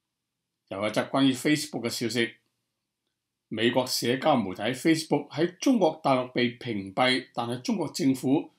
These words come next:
卻係 Facebook 嘅一大用戶，借助該平台向海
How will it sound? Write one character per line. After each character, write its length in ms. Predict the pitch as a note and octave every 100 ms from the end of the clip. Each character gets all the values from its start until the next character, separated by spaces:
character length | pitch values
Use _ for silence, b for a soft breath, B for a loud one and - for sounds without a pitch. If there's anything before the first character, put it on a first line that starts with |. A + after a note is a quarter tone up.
| b
卻 120 | - G3+
係 200 | D#3+ F3+
Facebook 560 | - G#3+ G#3 - G3+
嘅 100 | F3
一 60 | A#3+ -
大 180 | C#3 C3
用 180 | B2 A#2
戶， 400 | A#2 A#2 A#2+ - _ _ -
借 220 | - B2+
助 80 | A#2+ G#2 -
該 200 | A#3 F3+
平 260 | A2+ F#2 F2+
台 320 | G2+ E2+ - -
向 180 | C#3+
海 160 | C#3 B2+